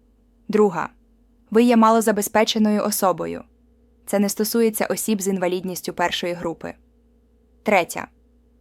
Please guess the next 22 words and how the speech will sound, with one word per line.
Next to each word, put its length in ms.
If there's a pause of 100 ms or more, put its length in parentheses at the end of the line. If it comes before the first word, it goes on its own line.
(280)
Ви 180
досягли 460
шістдесят 600
п'яти 300
років 360 (400)
і 100
не 120
маєте 380
права 300
на 120
пенсію, 600 (460)
або 540 (120)
вам 160
встановлено 640
інвалідність. 840 (840)
Також 360
допомога 500
призначається 720
дітям, 460 (320)
які 220
втратили 480
годувальника, 800